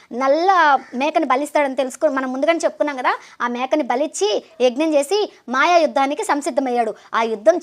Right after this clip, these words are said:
చేస్తూ ఉన్నప్పుడు బ-, చాలా మంది వానరులు సంహరించేస్తూ ఉంటే లక్ష్మణ స్వామికి కోపం వచ్చేసి సౌమిత్రి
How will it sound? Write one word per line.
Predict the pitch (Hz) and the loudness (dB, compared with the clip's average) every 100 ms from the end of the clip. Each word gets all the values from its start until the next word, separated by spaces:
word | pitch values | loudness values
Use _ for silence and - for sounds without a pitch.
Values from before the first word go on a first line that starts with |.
| 277 | -2
చేస్తూ | - - 359 | -2 -2 -2
ఉన్నప్పుడు | 302 285 247 262 | -2 -4 -6 -6
బ-, | 285 254 _ 226 208 | -6 -10 _ -6 -6
చాలా | - 214 277 330 | -4 2 2 2
మంది | 302 | -2
వానరులు | 233 240 339 403 392 | -2 0 2 2 0
సంహరించేస్తూ | 311 294 349 330 320 320 294 | -6 -4 -4 -2 -2 0 -4
ఉంటే | 285 440 403 - - | -2 -6 -6 -12 -10
లక్ష్మణ | 208 - 330 | -10 -4 -2
స్వామికి | 359 233 196 202 | -2 -2 -2 -4
కోపం | - 277 320 | -2 0 2
వచ్చేసి | 339 311 381 | -2 -4 -4
సౌమిత్రి | 320 330 392 - 349 | -2 -2 -4 -4 -4